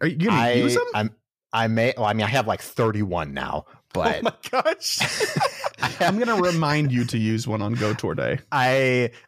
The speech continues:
Speaker 2: I may start interacting with the buddy system because the poffins actually make it a tolerable length.
Speaker 1: Right, and it's sort of like rare candies where you can't, like, get rid of 'em.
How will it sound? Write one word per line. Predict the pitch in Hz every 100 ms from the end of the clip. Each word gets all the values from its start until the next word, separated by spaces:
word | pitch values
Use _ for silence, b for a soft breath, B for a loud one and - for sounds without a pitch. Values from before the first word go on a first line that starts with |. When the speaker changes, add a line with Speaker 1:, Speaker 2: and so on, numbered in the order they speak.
| -
Speaker 2:
I | 113 123
may | 123 123 139 160 185 214 220 - _ _ _ _ _ _
start | - - - 160 156
interacting | 139 143 135 139 139
with | 127
the | 120
buddy | 110 117 117
system | - - 104 92
because | 92 101
the | 92
poffins | - 101 104 107 -
actually | 92 87 - 101
make | 87 85 87
it | 87 -
a |
tolerable | - - 85 87 87 80 76
length. | 65 65 - - - _ _ _ b b
Speaker 1:
Right, | 175 160
and | 165
it's | 160
sort | 208 208
of |
like | 190 156
rare | 143 156
candies | - 151 143 113 -
where | 131
you | 131
can't, | - 170 180 127
like, | 139 117 120
get | 123 90
rid | 135
of | 247
'em. | 294 392